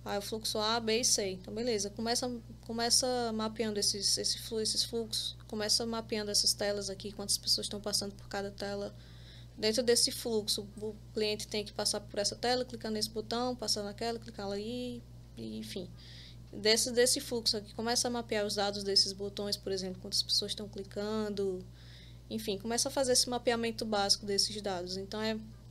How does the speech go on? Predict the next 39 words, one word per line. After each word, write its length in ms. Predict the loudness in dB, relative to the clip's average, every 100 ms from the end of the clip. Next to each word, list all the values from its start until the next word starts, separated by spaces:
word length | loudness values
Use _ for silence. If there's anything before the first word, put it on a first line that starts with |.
| -18 -16 -16 -16 -12 0
esses 280 | 2 4
dados 220 | 8 8 8
é 60 |
basicamente 500 | 6 4 2 0 0
pra 140 | 0 2
você 260 | 6 6
conseguir 400 | 4 2 2 2
ter 180 | 2 2
uma, 360 | 4 2 2 -2
uma 180 | -2 0
visualização 720 | 0 0 2 2 2 2 2
de 80 | -2
como 300 | 0 0 0
que 80 | 2
as 140 | 2
pessoas 300 | 4 4 4
estão 300 | 2 2 2
utilizando 420 | 0 -2 0 0
aquele 220 | -2 -4
produto. 520 | -4 -4 -2 -4 -6 -14 -14 -16 -16 -16 -16 -16 -16 -10 4
E 80 |
eles 220 | 6 8 6
podem 300 | 4 4 4
ter 160 | 2
também, 640 | 2 0 2 2 0 -2 -6 -12 -16 -18 -18 -18 -6 -6 -4
tem 100 | -2
plataformas 640 | 2 2 0 -2 0 2
hoje 180 | 2 2
em 80 | 0
dia 180 | -2 -2
que 140 | -4
você 300 | 2 4 4
consegue 640 | 0 0 2 4 2 0
ma-, 260 | 0 -2 -2 -4
fazer 260 | 2 4 4
mapas 420 | 4 4 2 0
de 80 | 0
calor 420 | -2 0 0 0
das, 640 | 0 0 0 0 2 0